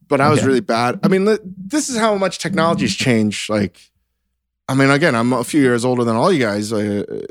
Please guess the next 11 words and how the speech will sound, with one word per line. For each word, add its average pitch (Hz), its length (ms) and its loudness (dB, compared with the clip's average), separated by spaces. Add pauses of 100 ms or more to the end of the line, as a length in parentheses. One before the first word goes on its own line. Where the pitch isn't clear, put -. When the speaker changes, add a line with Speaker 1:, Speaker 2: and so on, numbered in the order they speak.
(260)
Speaker 1:
it - 80 0
was 381 200 4
pretty, 180 380 0
again, 147 260 0
medieval. 160 640 2 (760)
I 135 40 0
mean, 127 140 4
they 143 140 4
would 135 80 2
have, 127 120 0
like, 113 200 -2